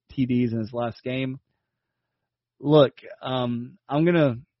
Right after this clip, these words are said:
I'm gonna rely on my colleague Hale McGranahan. Um, Hale likes him a lot. Um, Hale doesn't think he's a no-brainer,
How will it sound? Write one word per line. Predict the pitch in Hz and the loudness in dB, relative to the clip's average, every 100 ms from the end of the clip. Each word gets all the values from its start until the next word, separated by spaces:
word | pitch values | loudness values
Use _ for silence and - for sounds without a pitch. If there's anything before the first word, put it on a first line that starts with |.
| - | -8
I'm | 131 | -2
gonna | 151 156 | 0 2
rely | 139 131 139 | 4 4 4
on | 139 123 | 4 2
my | 113 | 0
colleague | 135 131 131 127 | 0 2 2 0
Hale | 131 131 | 0 -2
McGranahan. | 123 117 123 131 127 139 139 135 - _ _ _ - | -2 -2 -2 0 -2 -2 -2 -6 -10 _ _ _ -4
Um, | 117 113 | -2 -2
Hale | 104 151 160 131 | 4 8 8 8
likes | 135 - | 4 2
him | 139 | -2
a | 123 | -2
lot. | 107 110 117 143 - _ _ - | -2 -2 -2 -4 -8 _ _ -8
Um, | 120 113 113 113 _ | -4 -4 -6 -10 _
Hale | - 139 139 | 2 6 8
doesn't | 135 143 117 | 6 4 2
think | 131 | 2
he's | 123 120 | 4 4
a | 123 | 4
no-brainer, | 123 117 117 123 139 143 | 2 2 0 0 -2 -4